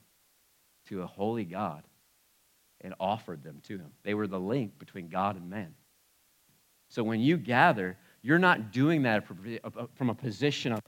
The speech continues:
"I am outside of the holy presence of God." You're doing that from, "I have been put into Christ." It is not improper for you to come into God's house.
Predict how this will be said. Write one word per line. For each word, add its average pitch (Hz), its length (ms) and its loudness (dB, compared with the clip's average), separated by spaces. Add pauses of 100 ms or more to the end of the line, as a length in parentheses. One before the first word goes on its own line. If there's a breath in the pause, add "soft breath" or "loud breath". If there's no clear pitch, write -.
(280 soft breath)
"I 131 120 4
am 127 200 4
outside 123 1080 4
of 110 120 -4
the 113 100 -6
holy 110 340 0
presence 104 400 -8
of 90 80 -16
God." 101 240 -2 (180 soft breath)
You're 151 220 2
doing 143 300 2
that 117 180 -2
from, 107 260 -6 (220 soft breath)
"I 135 160 8
have 151 200 2
been 101 180 -8
put - 280 -2
into 127 260 -6
Christ." - 600 -12 (1300)
It 156 100 4
is 156 160 4
not 156 220 2
improper 156 580 2
for 131 160 -8
you 123 140 0
to 127 80 0
come 135 220 -4
into 123 160 -4
God's 117 300 0
house. 107 480 -4